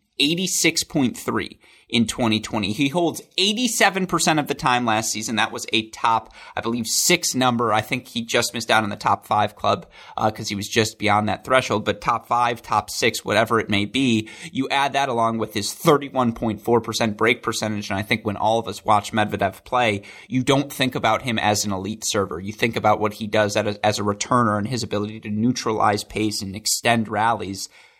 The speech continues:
The thing that is actually his calling card now, and the thing that he was able to keep pace at with Felix, who we just said, elite serve plus one, Medvedev has that gear now. And it's not your standard flashy, big first serve, and I'm gonna,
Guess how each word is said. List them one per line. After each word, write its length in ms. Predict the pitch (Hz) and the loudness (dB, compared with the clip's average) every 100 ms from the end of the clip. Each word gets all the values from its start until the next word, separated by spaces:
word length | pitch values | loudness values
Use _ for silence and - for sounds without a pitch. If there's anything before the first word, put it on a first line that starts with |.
| _ _ | _ _
The 120 | 151 | 2
thing 340 | 147 - 220 214 | 2 0 0 2
that 120 | 170 | 2
is 140 | 143 131 170 | 0 0 0
actually 500 | 185 - - 175 165 | 0 0 0 2 2
his 220 | 156 - | 0 0
calling 340 | 143 156 165 | 0 0 -2
card 300 | 175 180 180 | -2 -2 0
now, 240 | 185 208 - | 0 0 0
and 120 | 117 | -2
the 60 | |
thing 220 | 107 151 143 | 0 0 2
that 160 | 113 | 0
he 160 | 139 156 | -2 -4
was 120 | 151 | 2
able 200 | 123 104 | 2 2
to 100 | 90 | -4
keep 460 | - - 180 190 - | -8 -2 -2 -2 -2
pace 340 | 180 175 - | 0 0 -2
at 260 | 76 85 - - - | -4 -8 -10 -20 -4
with 160 | 117 117 | -2 -2
Felix, 500 | - 131 104 90 - | 0 2 2 -2 -2
who 140 | 117 | -2
we 180 | 101 123 | 0 0
just 240 | 147 151 - | 0 0 2
said, 300 | 143 101 - _ _ | 2 0 -6 _ _
elite 400 | 113 113 127 151 | 0 2 0 -2
serve 320 | - 143 131 - | 0 2 0 0
plus 300 | 117 117 127 | -2 0 0
one, 380 | 143 104 98 101 - _ _ _ _ _ | 0 2 -2 -10 -20 _ _ _ _ _
Medvedev 360 | 233 415 359 226 | -2 0 0 0
has 260 | - 180 | 0 0
that 300 | 160 156 139 | 2 0 -2
gear 200 | 127 139 | 0 2
now. 300 | 117 - - _ _ - | 2 -4 -12 _ _ 0
And 100 | 185 | 0
it's 160 | 190 | 2
not 280 | 233 277 214 | 4 2 2
your 120 | 196 | 0
standard 600 | 160 - 175 175 180 165 | 0 0 2 2 2 -2
flashy, 580 | - 160 151 147 - 151 | -2 0 2 0 -2 -2
big 400 | 139 - 160 160 | -2 2 2 2
first 340 | - 156 143 - | 0 0 0 0
serve, 280 | 147 143 | 2 2
and 100 | 127 | 2
I'm 140 | 131 139 | 0 2
gonna, 280 | 117 104 | 0 0